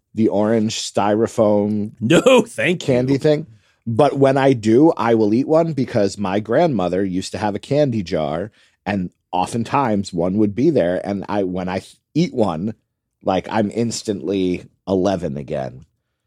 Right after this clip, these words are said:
Speaker 1: You know,
Speaker 2: My
Speaker 1: at her
Speaker 2: dad, my dad liked circus peanuts. We would periodically have bags of them in the house when I was a kid as well.
Speaker 1: Yeah.
Speaker 2: <clears throat>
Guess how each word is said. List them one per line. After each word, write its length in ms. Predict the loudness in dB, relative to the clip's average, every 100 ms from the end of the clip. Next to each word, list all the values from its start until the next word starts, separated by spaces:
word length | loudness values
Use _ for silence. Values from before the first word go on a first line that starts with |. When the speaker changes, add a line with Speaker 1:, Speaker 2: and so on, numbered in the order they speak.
| _ _ _ -10
Speaker 1:
You 160 | -6
know, 100 | -2
Speaker 2:
My 100 | -2
Speaker 1:
at 80 | -2
her 60 | 0
Speaker 2:
dad, 460 | 0 0 -2 -6 -12 _ _ _ _ _ _ _ _
my 100 | -6
dad 400 | -4 0 2 2
liked 220 | -2 -6 -8
circus 280 | -10 -10
peanuts. 560 | -8 -6 -6 -8 -12 -6
We 80 | -4
would 120 | -4
periodically 600 | -2 0 2 2 2 -2
have 260 | 0 0 0
bags 320 | 0 0 0
of 100 | -4
them 200 | -2 -2
in 80 | -2
the 80 | -4
house 220 | -6 -6
when 80 | -6
I 80 | -6
was 100 | -8
a 40 |
kid 200 | -4 -4
as 120 | -4 -2
well. 260 | -2 2
Speaker 1:
Yeah. 200 | 4 2
Speaker 2:
<clears throat> 40 | -2